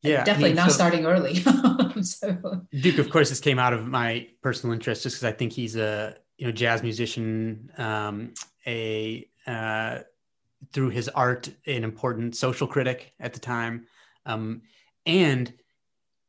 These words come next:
Speaker 2: he, he creatively reinvented him. Like, his most famous work, if you Google it, is stuff from the thirties, this big band music, which honestly sounds a little bit, like, cheesy to my ear, to the modern ear. But then if you look at his stuff in the sixties that people are less familiar with, it is,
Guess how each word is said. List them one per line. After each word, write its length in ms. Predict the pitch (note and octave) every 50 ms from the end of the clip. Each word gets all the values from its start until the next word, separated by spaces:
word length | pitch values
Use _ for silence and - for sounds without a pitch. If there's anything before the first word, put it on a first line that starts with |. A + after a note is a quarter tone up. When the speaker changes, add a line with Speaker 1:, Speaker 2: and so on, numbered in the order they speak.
| _
Speaker 2:
he, 260 | - - - - G3+
he 220 | G3+ - - A#3 A3+
creatively 580 | - - G3 E3+ E3+ F3 D3 C3+ D3 D3 C#3+
reinvented 460 | C3 A#2+ C3+ C#3 B2+ A2 B2+ C3 C3 -
him. 220 | B2+ A2+ B2 -
Like, 120 | - D3 D3
his 200 | C3+ D3 G3 E3+
most 260 | F#3 F#3 G3 F#3+ -
famous 340 | - E3+ D#3+ D#3 D3 - -
work, 300 | C#3 B2+ C3+ C3+ C3+ -
if 160 | - C#3+ - -
you 80 | B2+ A#2+
Google 340 | A2 - C#3 C#3+ C3 C3 B2
it, 80 | A2+
is 100 | G#2+ -
stuff 220 | - - C3 A#2+ -
from 140 | - A#2
the 60 | A2 G#2
thirties, 460 | - - A#2+ A2+ A#2 C#3 D#3 D3+ C#3+
this 120 | A#2 A2
big 240 | - - B2+ A#2+ G#2+
band 260 | G#2+ A2 A2+ A#2+ B2+
music, 340 | C#3 D3 E3 D#3+ E3+ F3+ -
which 140 | D#3 C#3 -
honestly 320 | D#3+ G3 A3+ G3+ - D#3+
sounds 300 | - - D3 C3+ C3+ C3
a 20 | B2+
little 240 | A2+ A2 A#2+ C3+
bit, 140 | C3+ C#3 B2+
like, 240 | A#2+ A#2 G#2+ G#2 -
cheesy 400 | - - - C#3+ C#3+ C#3 F3 F3+
to 100 | - F3
my 260 | E3 D#3+ E3 E3+ E3 -
ear, 280 | D3+ D#3+ E3 E3+ F3+ F3+
to 120 | F3 -
the 60 | C#3+
modern 300 | C#3 C3+ C3 C#3 C3+ C3 C3
ear. 180 | B2+ C#3+ E3
But 100 | D3+ C#3
then 140 | - D3+ F3+
if 120 | G#3+ G#3
you 100 | - D#3 C#3+
look 100 | D#3 D3+
at 80 | D#3
his 140 | C#3 C3 -
stuff 180 | - - D3 C#3+
in 80 | C#3
the 80 | A#2+ A2
sixties 720 | A2+ - - - D#3 D#3 - - - A3+ A#3 A#3+ A#3 - - _ _ _ _ _
that 200 | - B2 - - - _
people 220 | E3 D#3 C#3+ C3+
are 40 | A#2+
less 260 | A2+ A#2+ C#3 C#3 -
familiar 340 | - G3 G3 G3+ G3+ G3+ G3+
with, 180 | G3+ G3+ G#3 G#3 - _ _ _ _ _ _ _ _ _ _ _ _ _
it 160 | - E3 E3+
is, 460 | E3+ D3+ D#3+ D3+ C#3+ C3+ A#2+ - -